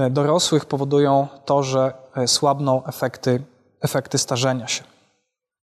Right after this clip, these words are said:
Jeszcze jeden, e, wynik, e, tym razem dotyczący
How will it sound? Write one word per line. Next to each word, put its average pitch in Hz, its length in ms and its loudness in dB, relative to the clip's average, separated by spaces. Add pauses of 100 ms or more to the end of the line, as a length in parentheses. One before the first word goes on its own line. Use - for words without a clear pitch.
(560)
Jeszcze 220 260 2
jeden, 190 360 4
e, 175 60 2 (540)
wynik, 156 640 0 (160)
e, 147 40 2
tym 151 200 2
razem 156 300 2
dotyczący 147 800 0